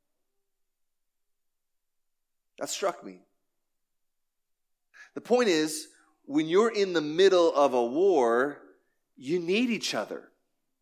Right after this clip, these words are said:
And the reality of the war binds you together. The intensity and severity of the war draws you together. When there's bullets whizzing over your head and bombs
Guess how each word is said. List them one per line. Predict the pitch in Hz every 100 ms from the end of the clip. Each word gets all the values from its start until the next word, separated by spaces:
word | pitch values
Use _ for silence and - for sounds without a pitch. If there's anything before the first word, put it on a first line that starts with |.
| _ _ _ _ _ _ _ _ _ _ _ -
And | 170
the | 165
reality | 156 160 190 226 240 202 175
of | 147
the | 143
war | 147 240 220 160 147 147 - - - _ _ _
binds | 117 170 165 196 214 202 143
you | 151 156 147
together. | 151 117 151 151 95 - - _ _ _ _ _ _ _ _ _ _ _ _ _ _ _ _ _ _ _ _ _ _ _ _ _ - -
The | 165
intensity | - 214 226 233 220
and | -
severity | 151 151 185 196
of | 180
the | 147
war | 143 147 143
draws | 147 127 135 160 185 190 185 175 147 131
you | 147 139 135 127 123 - _
together. | - 120 135 123 127
When | 151
there's | 170
bullets | - 190 208 180 -
whizzing | 165 147 185 185 185 180
over | 175 170
your | 151
head | 170 170 160
and | 135
bombs | 160 170 180 160 143